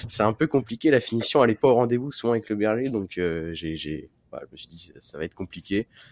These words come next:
Et puis surtout, bah, euh, pas de Kebal, euh, pas de, pas, pas trop de joueurs créatifs. Donc, euh, ouais, j'étais un peu sceptique sur la composition de départ.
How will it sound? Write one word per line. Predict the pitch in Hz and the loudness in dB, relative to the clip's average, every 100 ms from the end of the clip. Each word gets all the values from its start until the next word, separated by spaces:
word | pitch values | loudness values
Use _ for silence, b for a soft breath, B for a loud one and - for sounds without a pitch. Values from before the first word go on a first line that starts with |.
| B - | B -18
Et | |
puis | 82 - | -10 -6
surtout, | 90 - | -6 -6
bah, | 101 85 80 82 | -4 -2 0 2
euh, | 92 92 | 2 0
pas | 98 | -4
de | - | -6
Kebal, | - 87 92 98 107 95 | -6 0 4 4 4 2
euh, | 87 85 82 85 82 | -2 -2 -2 -4 -4
pas | - 95 | -4 -2
de, | 92 | -2
pas, | - 113 - - | -2 -4 -2 -4
pas | |
trop | 107 120 | -2 -2
de | 110 | 0
joueurs | 107 101 | 2 2
créatifs. | - 107 107 - 120 - - _ B B B B B B _ | 4 2 2 0 -4 -4 -18 _ B B B B B B _
Donc, | - 110 - | 0 0 2
euh, | 113 110 110 110 | 4 6 6 6
ouais, | 110 117 | 6 6
j'étais | 104 107 | 4 4
un | 113 | 2
peu | 110 | 2
sceptique | 113 110 - 110 - | 0 0 -2 -6 -2
sur | 92 | 2
la | 92 95 92 | 4 4 2
composition | 101 - 101 - 95 | -4 -2 0 0 -2
de | |
départ. | 92 98 - 104 117 90 | 0 0 4 4 4 2